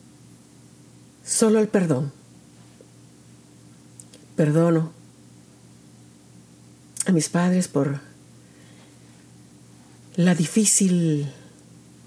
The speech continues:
situación que atravesé durante mi niñez. Y deseo que mi testimonio pueda inspirar fe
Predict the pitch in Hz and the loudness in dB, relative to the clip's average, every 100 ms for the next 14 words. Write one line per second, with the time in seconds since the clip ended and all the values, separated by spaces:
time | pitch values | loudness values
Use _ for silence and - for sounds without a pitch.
0 | - - 190 175 156 - 180 170 156 143 | -18 -2 -2 0 0 0 0 0 0 0
1 | 139 147 143 - 151 147 143 - - - | 0 0 0 0 0 0 -6 -20 -20 -20
2 | - - - - - - - - 147 151 | -20 -20 -20 -20 -20 -20 -20 -12 -2 0
3 | 135 135 - 131 131 - - 170 151 139 | 0 -2 -2 -2 -2 -6 -4 0 2 4
4 | 139 175 - - - - - - - - | 2 0 -6 -8 -14 -20 -20 -20 -20 -20
5 | - - - - - - - - - - | -20 -20 -20 -20 -20 -20 -20 -20 -20 -20
6 | - - - - - - - - - - | -20 -20 -20 -20 -20 -20 -20 -18 -14 -14
7 | - - - - - - - - 165 156 | -14 -20 -20 -20 -20 -20 -10 0 2 2
8 | 185 180 165 151 135 135 135 160 - - | 2 0 0 0 0 -2 -8 -18 -20 -20
9 | - - - - 170 165 - 147 156 165 | -20 -20 -18 -2 0 0 0 0 2 2
10 | 156 156 147 139 139 - 160 156 156 151 | 2 0 2 0 -2 0 0 2 0 -4
11 | - 185 165 170 | 0 2 2 0